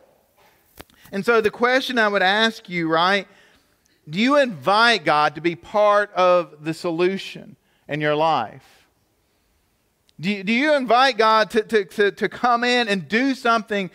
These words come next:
about those things in life that you've already given up on? The places where you have put a period, are you still praying, "God, I, I know you are more than able to move and to work in my life"? You know, I think, um,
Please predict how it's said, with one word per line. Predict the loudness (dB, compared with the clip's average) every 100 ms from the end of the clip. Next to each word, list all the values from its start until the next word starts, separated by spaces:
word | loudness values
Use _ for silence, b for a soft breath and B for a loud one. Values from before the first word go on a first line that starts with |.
| B -6
about | 0 2 2
those | -2 -2
things | -2 -2 0 -2
in | -2
life | 2 2 2
that | -2
you've | -2 -2 2
already | 2 2 0
given | 0 0 2
up | 2 2 0
on? | -4 -4 -10 _ b b
The | -6
places | 0 0 0 -4 -2
where | 0
you | 2 0
have | 0 0
put | -2
a | -2
period, | -2 2 4 4 2 -2 B
are | -2
you | -2 -4
still | -8 -6 2 2
praying, | 0 -2 0 -2 0
"God, | 2 4 4 2 B B B
I, | -8 -8 -16 -6 0
I | 0
know | 0 2 4 4 2
you | -4 -4 0
are | 0
more | 2 2 4 4 2
than | 0 -2
able | -2 0 -2 -2 -2 -2 -4
to | -4
move | 0 0 0
and | -4
to | -4
work | -2 -2 -6 -12
in | -4
my | -4
life"? | -2 -2 -4 -10 _ _ _ _ _ _ _ _ _ _ _ _ _ _ _ _ _ _ _ _ _ _ _
You | -16
know, | -10 -4 -4
I |
think, | -2 -2 -2 -2
um, | -2 -4